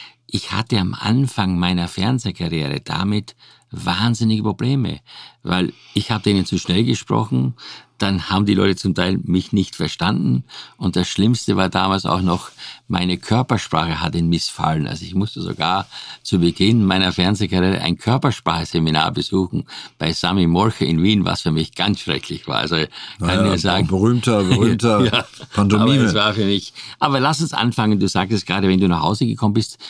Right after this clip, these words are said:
Speaker 1: du bist in der Nähe von Wesel oder in einem Ortsteil
Speaker 2: In We-,
Speaker 1: von
Speaker 2: ich hab in Wesel, also ich bin in einem Ortsteil,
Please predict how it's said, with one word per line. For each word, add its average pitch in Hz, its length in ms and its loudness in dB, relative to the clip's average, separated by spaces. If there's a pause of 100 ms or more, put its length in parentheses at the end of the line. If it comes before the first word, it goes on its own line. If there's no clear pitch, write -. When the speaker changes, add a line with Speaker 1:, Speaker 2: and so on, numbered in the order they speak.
(200)
Speaker 1:
du 95 100 0
bist - 280 0
in 113 100 2
der 95 100 4
Nähe 107 280 4
von 90 320 0
Wesel 113 460 2
oder 82 120 2
in 85 100 4
einem 90 140 2
Ortsteil 139 380 2
Speaker 2:
In 143 100 4
We-, 127 60 4
Speaker 1:
von 95 100 0
Speaker 2:
ich 95 60 4
hab 131 120 2
in 117 120 2
Wesel, 107 360 2 (160)
also 104 280 2
ich 80 140 -4
bin 98 280 4
in 87 240 0
einem 87 340 0
Ortsteil, 85 520 0